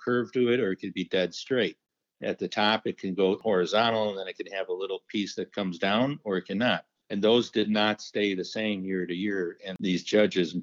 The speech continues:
memorize those items, and they know exactly how those numbers and letters should look.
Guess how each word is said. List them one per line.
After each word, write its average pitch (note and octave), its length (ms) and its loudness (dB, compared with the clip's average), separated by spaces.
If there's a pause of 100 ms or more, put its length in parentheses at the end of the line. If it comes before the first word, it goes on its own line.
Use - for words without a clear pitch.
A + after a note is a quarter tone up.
(100)
memorize F#2+ 580 2
those F2 240 -4
items, F#2+ 540 -2 (180)
and A#2+ 100 -4
they G#2 120 0
know G2+ 100 0
exactly F#2+ 480 -2
how F#2 200 -2
those F2 280 -2
numbers F2+ 440 -6
and E2+ 260 -6
letters F2 420 0 (160)
should F2 320 -2
look. F#2 260 4